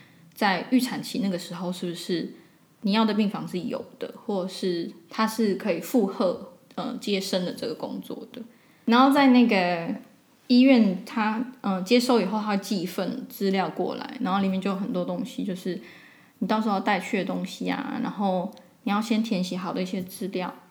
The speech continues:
等等的。带，带的东西其实蛮少，几乎不用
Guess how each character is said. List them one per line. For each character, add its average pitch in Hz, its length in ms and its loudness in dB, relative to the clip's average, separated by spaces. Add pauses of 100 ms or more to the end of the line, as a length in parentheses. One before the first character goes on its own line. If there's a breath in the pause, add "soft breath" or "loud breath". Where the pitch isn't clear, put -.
(180)
等 202 240 2
等 202 260 -2
的。 - 100 -6 (160)
带， 320 160 4
带 359 300 2
的 233 80 6
东 220 160 4
西 226 100 0
其 196 140 -4
实 185 80 -8
蛮 - 260 -8
少， - 380 -12
几 202 140 -6
乎 202 80 -2
不 202 100 -6
用 180 180 -4